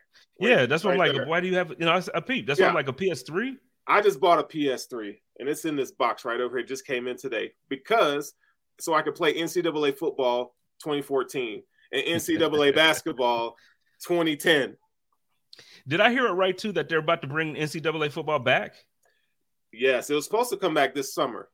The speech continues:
Speaker 1: but it got pushed back a year, so it looks like it's gonna come out the following year. So I'm like, "Okay, uh, I, I can't, I can't go any longer without college football." So I'm just gonna get the, the O G system, the O G P S three, and gonna order this game. So,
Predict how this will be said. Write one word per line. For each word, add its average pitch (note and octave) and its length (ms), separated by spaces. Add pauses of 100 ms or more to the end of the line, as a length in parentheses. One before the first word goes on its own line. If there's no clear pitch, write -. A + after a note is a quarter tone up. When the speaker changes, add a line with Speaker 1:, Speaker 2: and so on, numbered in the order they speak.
(120)
Speaker 1:
but A#2+ 160
it A#2+ 60
got C#3 200
pushed D3 220
back D3 220
a C#3 60
year, C3+ 200
so C3 140
it B2+ 60
looks D3 140
like C3 140
it's B2+ 80
gonna A#2+ 120
come B2+ 160
out A2+ 120
the G#2+ 60
following B2 380
year. C3+ 120
So C3+ 120
I'm C#3 120
like, A#2+ 140
"Okay, B2+ 360 (400)
uh, - 200 (120)
I, D3+ 320
I D#3+ 40
can't, C3 380 (240)
I E3 60
can't E3+ 260
go C#3 220
any C3 160
longer B2 300
without A2+ 300
college A2+ 280
football." G#2 320
So A#2 160
I'm D3 140
just C#3 160
gonna B2+ 240
get C3 240
the, A2+ 200
the B2 80
O C#3+ 200
G D3+ 180
system, C#3 580 (280)
the B2 100
O D3+ 180
G D3+ 200
P D3+ 220
S D#3+ 160
three, A#2+ 380 (340)
and B2 80
gonna C3 260
order C#3 240
this C3+ 200
game. C#3 400 (920)
So, A2+ 340